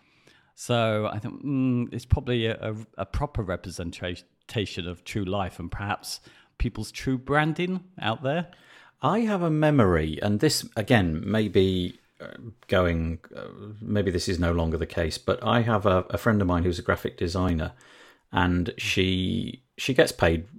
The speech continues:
Speaker 2: r-, very, very well to, to design graphics,
Speaker 1: Mm.
Speaker 2: but most of it is for print. She does a little
Speaker 1: Yeah.
Speaker 2: bit on the internet, but most of it is going into magazines and out the,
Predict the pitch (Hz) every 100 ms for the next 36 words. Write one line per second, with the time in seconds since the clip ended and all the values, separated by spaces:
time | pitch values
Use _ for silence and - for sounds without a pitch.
0 | - 104 110 - - 98 95 87 90 95
1 | 90 87 107 76 73 - _ - - 82
2 | 80 - - 82 82 78 80 80 76 95
3 | 87 - 98 101 110 127 - 95 87 -
4 | - - - - 78 - - - - -
5 | - _ - 107 87 90 117 - 87 -
6 | 80 80 80 - 80 - 80 - 98 -
7 | 95 92 - 85 85 113 92 80 - -
8 | - - - 92 85 85 82 - 80 87
9 | 87 85 85 82 82 80 80 80 - 87
10 | - 87 80 82